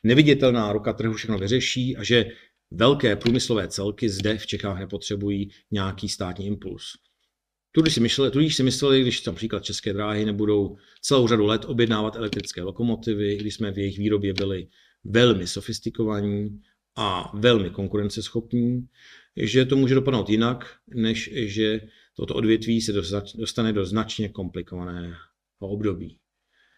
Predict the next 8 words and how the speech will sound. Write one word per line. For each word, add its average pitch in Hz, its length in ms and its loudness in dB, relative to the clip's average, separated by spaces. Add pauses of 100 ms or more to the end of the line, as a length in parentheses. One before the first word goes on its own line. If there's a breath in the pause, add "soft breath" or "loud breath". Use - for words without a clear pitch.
(340)
Chybějící 131 840 4
kontinuita 135 840 2 (120)
vedla 104 260 2
k - 120 -14
tomu, 120 480 2 (340 soft breath)
že 104 120 2
veřejná 107 440 2
zakázka 113 880 -2